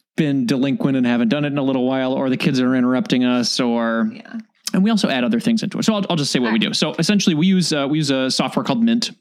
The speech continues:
Speaker 1: uh, which is a free software that helps us to budget. We got into that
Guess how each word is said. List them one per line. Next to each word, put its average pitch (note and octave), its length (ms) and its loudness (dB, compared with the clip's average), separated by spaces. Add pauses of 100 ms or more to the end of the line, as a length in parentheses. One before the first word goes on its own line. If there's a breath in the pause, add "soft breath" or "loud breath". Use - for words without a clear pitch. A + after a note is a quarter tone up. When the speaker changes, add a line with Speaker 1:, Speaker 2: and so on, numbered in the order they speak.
(160)
Speaker 1:
uh, A2 280 2
which A2 180 2
is A#2 100 0
a - 20 -4
free D3+ 260 0
software A#2+ 540 0
that G#2+ 160 -2
helps A2+ 220 -2
us - 80 -2
to - 80 2
budget. G#2+ 280 2
We B2+ 80 2
got C#3 160 0
into A#2+ 160 2
that A#2 200 -2